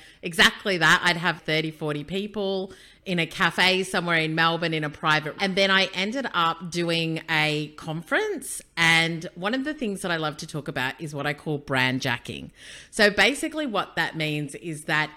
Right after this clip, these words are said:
if you don't have a brand, but you know somebody who has a brand that has the people that you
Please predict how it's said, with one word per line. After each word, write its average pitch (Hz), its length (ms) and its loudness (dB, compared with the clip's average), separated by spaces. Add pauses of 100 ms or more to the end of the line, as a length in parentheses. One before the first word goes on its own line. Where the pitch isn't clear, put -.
(140)
if 247 220 -6
you 214 200 -2
don't 190 320 0
have 180 200 0
a 180 40 0
brand, 143 680 0 (960)
but 185 220 2
you 208 180 2
know 190 280 4
somebody 185 480 0
who 185 180 -4
has 240 480 0
a 190 80 0
brand 151 640 2
that 165 200 0
has 202 380 -2
the 190 100 -2
people 165 420 -4
that 151 300 0
you 180 460 -4